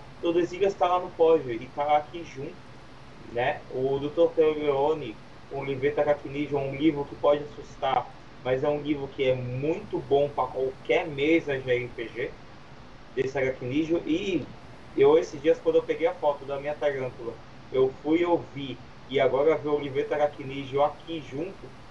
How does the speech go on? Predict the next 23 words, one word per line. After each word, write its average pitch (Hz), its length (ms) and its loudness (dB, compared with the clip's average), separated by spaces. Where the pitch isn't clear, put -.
falei, 147 200 -2
"Caraca, 170 880 4
é 175 200 6
muito 190 260 -6
coincidência, 123 760 -2
velho." 110 320 -10
Acho 135 160 -10
que - 40 4
eu 160 80 6
vou, 160 260 6
eu 131 60 -4
vou 143 100 -6
ter 165 180 2
outras 131 280 0
de 123 80 -12
estimação. 113 480 -14
Não, 107 180 -10
não 127 100 -8
dá 113 120 2
pra 107 180 -2
ter - 160 -6
que - 80 -12
produzir. 101 320 -12